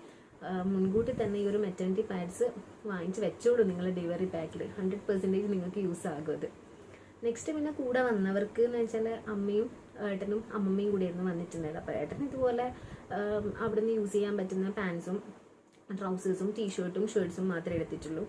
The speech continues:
പിന്നെ ഏട്ടൻ്റെ ഫോണും മെയിൻ. പിന്നെ അമ്മക്കും അമ്മമ്മക്കും ആണെങ്കിൽ അവരുടെ ഡ്രസ്സസ്, പിന്നെ അവരുടെ എന്താ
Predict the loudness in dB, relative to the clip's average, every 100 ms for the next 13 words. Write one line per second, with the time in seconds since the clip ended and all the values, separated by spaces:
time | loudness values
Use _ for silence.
0 | -8 -8 -4 -2 -2 2 6 6 6 0
1 | -8 -6 -6 -6 -10 -20 -20 -20 -20 -20
2 | -20 -8 -4 -2 -2 0 2 2 2 0
3 | 0 2 2 0 0 0 0 0 -2 -2
4 | -2 -4 0 0 0 -4 -18 -8 -2 0
5 | 0 0 -2 -2 -2 -2 -2 -4 -12 -20
6 | -20 -20 -10 -4 -2 0